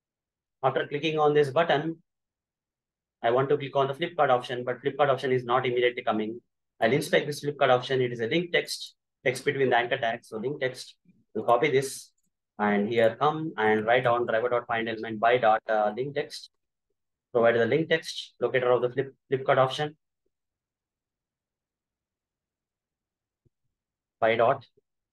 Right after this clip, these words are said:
link text, provide the double quotes, paste it and say dot click. This is not going to work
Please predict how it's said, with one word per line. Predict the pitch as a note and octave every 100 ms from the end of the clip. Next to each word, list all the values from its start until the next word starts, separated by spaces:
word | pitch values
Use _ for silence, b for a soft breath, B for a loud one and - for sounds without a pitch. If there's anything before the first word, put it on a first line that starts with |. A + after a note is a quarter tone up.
| _ _ _
link | A2+ A2+ A2+
text, | E3 - - - _ _ _ _
provide | A2 G#2+ G2+ G2+
the | G#2
double | A2 D#3
quotes, | D3+ D3+ D3 - - _ _ _
paste | B2+ - D3
it | D3 C#3 A2+
and | A2+ A2
say | C3 C3
dot | C#3 D3
click. | A#2 A2 _ _ _ _ _
This | D#3+ D#3
is |
not | D#3 D3+
going | D3+ D#3+
to | D#3
work | A2